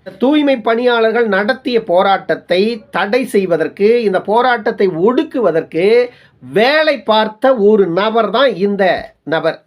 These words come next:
இவங்க பேரு தேன்மொழி. இவங்க திமுகவினுடைய ஒரு வட்ட செயலாளர் சென்னையில. இவங்க என்ன பண்றாங்க அப்படின்னா, ஒரு வாரத்துக்கு முன்ன இந்த தூய்மை பணியாளர்கள்லாம் வந்துட்டு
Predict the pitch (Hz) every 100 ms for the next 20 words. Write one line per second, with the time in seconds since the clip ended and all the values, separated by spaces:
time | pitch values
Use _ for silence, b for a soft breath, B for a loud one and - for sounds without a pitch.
0 | _ _ - 170 170 156 - 190 202 196
1 | - 180 202 190 160 180 294 440 B B
2 | 147 208 233 247 220 - 269 294 277 -
3 | 233 220 214 202 208 269 240 208 233 311
4 | 226 147 170 233 - 330 - 247 220 175
5 | 160 139 160 160 175 123 - _ _ _
6 | _ _ _ _ _ _ - 196 277 285
7 | 247 226 311 370 330 254 240 220 190 160
8 | 147 147 254 294 - _ _ _ 233 277
9 | 277 185 - _ - 202 285 330 - 233
10 | 208 190 185 220 165 - 190 - 311 381
11 | 339 277 269 240 233 214 190 196 226 220
12 | 185 180 233